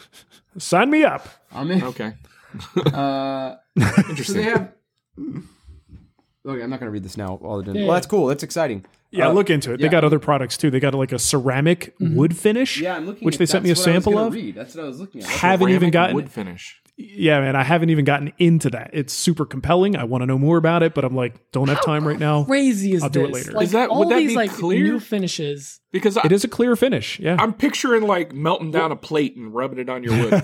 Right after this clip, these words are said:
Speaker 1: <laughs> Yeah, it's, it's basically like there's <clears throat> schmutz in the bottle. You gotta shake it up. There's solids in the bottle,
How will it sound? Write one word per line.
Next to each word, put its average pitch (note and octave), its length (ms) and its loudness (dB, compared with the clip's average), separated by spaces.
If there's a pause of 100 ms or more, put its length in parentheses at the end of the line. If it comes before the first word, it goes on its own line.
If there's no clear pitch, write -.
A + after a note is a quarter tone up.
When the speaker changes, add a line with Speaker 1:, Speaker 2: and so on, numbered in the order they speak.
Speaker 1:
<laughs> F#3+ 60 2 (800)
Yeah, G3 200 4
it's, D3+ 220 0
it's F#3 160 4
basically G#3 420 -2
like D3 180 0
there's D3 260 0
<clears throat> B2 140 -12
schmutz - 360 -4
in E3+ 80 0
the D3 60 0
bottle. C3+ 340 0
You D3 80 -2
gotta C3+ 180 0
shake C#3 280 -2
it B2+ 80 -6
up. D3+ 140 0
There's B2 160 -6
solids C3 580 -2 (380)
in E3 160 4
the C#3+ 80 2
bottle, C#3 440 2